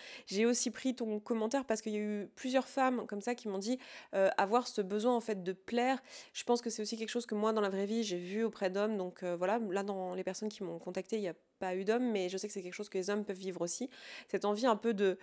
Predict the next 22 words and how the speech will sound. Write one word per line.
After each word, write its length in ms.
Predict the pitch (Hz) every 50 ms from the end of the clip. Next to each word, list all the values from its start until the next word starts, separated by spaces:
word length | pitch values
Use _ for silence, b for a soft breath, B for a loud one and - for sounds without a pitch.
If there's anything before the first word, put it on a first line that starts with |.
| B B B B B -
de 100 | 185 208
plaire 320 | 202 - 220 220 226 247 240
comme 180 | - 226 208
une 100 | 208 202
recherche 320 | 196 196 196 - 226 220 208
de 100 | 190 196
validation 840 | 180 185 196 202 214 202 208 202 196 - - - - 254 262 277 302
et 100 | 277 202
puis 200 | 196 - - 214
une 120 | 208 202
recherche 360 | 202 185 180 - 247 247 - 208
aussi 180 | 180 - 262
de 80 | 226 214
cette 240 | - 196 180 - - -
émotion 480 | 240 240 233 240 233 233 - - 226
forte 420 | 214 - - - 254 254 - - -
que 80 | -
t'es 140 | 226 208 -
en 80 | 202 208
train 180 | - - 208
de 80 | 196 202
vivre. 260 | 180 170 156 - -